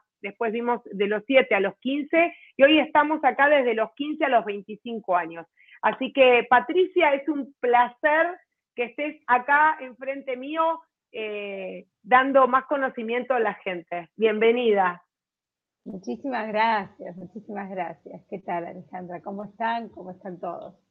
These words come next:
Speaker 1: Muy bien, acá muy bien, amando lo que hago. Yo tengo como propósito iluminar, así que estar acá acompañándote, a hacerte preguntas para que puedas también iluminar a todos esos papás,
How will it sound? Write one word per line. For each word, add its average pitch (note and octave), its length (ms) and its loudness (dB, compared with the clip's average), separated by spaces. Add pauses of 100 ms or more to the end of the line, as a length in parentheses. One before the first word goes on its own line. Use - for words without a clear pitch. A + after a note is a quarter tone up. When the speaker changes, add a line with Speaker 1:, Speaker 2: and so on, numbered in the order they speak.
(920)
Speaker 1:
Muy A3+ 220 2
bien, F#3 300 0
acá G#3+ 200 0
muy A#3 220 0
bien, C4+ 460 4
amando A#3+ 540 2
lo A3 140 -2
que A3 140 2
hago. C4 480 4
Yo G#3+ 440 -4
tengo G#3+ 260 -6
como F#3+ 260 -10
propósito G3+ 560 -4
iluminar, G3 480 2
así B3 220 4
que G#3+ 100 -6
estar A#3 240 4
acá A#3+ 420 4 (280)
acompañándote, C4 1400 -4 (240)
a G3+ 400 -2
hacerte A#3+ 400 -6
preguntas B3 600 -4
para A3 220 0
que G#3+ 120 -8
puedas B3 360 0
también A#3+ 300 -6
iluminar A#3+ 500 -2
a B3+ 140 4
todos C#4+ 240 4
esos C#4 300 -4
papás, C4 440 4